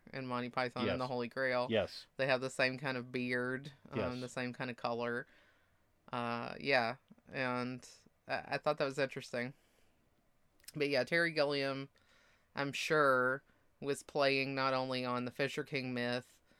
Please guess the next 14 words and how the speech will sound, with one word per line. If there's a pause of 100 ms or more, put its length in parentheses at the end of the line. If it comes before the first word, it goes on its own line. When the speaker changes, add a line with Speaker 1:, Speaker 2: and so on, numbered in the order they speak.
(360)
Speaker 1:
um,
but
on (540)
this
fo-,
wise
fool (260)
kind
of (300)
trope (600)
that
appears
throughout
literature.